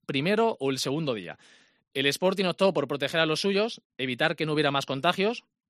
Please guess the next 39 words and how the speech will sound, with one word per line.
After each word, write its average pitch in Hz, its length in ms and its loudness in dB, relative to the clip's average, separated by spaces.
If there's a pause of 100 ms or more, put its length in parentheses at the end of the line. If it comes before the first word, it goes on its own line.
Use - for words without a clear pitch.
(120)
lo 127 180 -4
consiguió, 127 640 -2
eso 127 160 -8
también 127 200 -4
hay 123 80 -4
que 117 440 -2
reconocerlo, 156 680 0 (380)
y 139 120 0
hacer 143 200 0
una 185 160 0
gestión 151 280 -4
interna. 131 480 -2 (420)
Evidentemente, 165 560 0
el 175 100 0
caudal 143 280 0
de 170 60 -2
información 160 640 -4
y 131 100 -6
de 131 100 -2
rumores 147 500 0
en 135 80 -6
informaciones 151 680 -4 (460)
les 139 220 0
llevó 135 200 2
por 151 140 2
delante. 131 540 -4
Eh, 101 260 -8
tan 139 200 -4
cierto 175 340 0
es 175 100 -2
eso 202 340 -2 (260)
como 139 240 -4
que 123 100 -6
no 156 120 -4
se 160 140 -4
puede 160 180 2
acusar 160 320 0
al 151 80 2
Sporting 165 500 -2